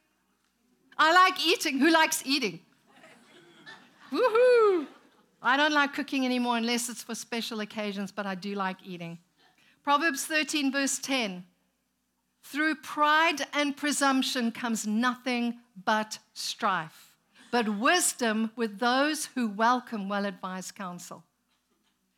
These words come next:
If you are going to presume stuff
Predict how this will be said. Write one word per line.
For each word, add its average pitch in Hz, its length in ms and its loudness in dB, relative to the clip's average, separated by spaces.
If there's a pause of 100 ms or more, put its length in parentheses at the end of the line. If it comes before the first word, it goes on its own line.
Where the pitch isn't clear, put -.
(180)
If 262 240 -2
you 254 480 2
are 302 100 0
going 277 300 0
to 269 140 -6
presume 233 560 -2
stuff - 580 -8